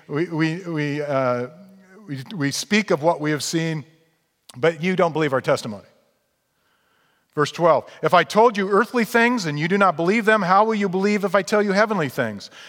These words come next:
No one has ascended into heaven except the w-, he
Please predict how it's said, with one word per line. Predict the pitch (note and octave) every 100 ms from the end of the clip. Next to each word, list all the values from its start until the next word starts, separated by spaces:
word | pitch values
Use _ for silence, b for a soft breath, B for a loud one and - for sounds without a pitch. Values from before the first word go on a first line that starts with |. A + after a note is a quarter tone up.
| B
No | D3 F3 A#3
one | C4 B3
has | G#3 F#3 F3+
ascended | D3 - G#3 G#3+ G#3+
into | G3+ D#3+
heaven | F3 F3+ F#3
except | D#3+ - A3+ -
the | F#3+
w-, | D#3 E3 F#3 B B
he | - D3 A3 A3+ D3+ F3